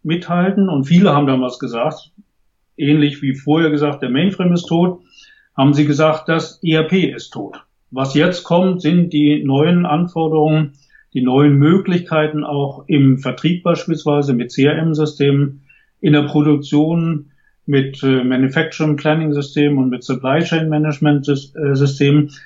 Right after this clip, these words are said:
Also, äh, Anwendungen, die das Internet vorausgesetzt haben.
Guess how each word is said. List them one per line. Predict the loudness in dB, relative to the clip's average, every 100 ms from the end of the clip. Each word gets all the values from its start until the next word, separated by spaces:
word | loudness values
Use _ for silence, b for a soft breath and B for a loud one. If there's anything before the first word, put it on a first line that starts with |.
| B B B
Also, | 0 2 0 -6 -8
äh, | -4 2 2 2 -4 _
Anwendungen, | 0 4 4 4 4 4 4 2 -2
die | -6 -6 -8 -10 -2
das | -2 -2
Internet | 0 2 2 2 0 -2
vorausgesetzt | -4 -2 -2 -4 -6 -8 -10 -12
haben. | -10 -10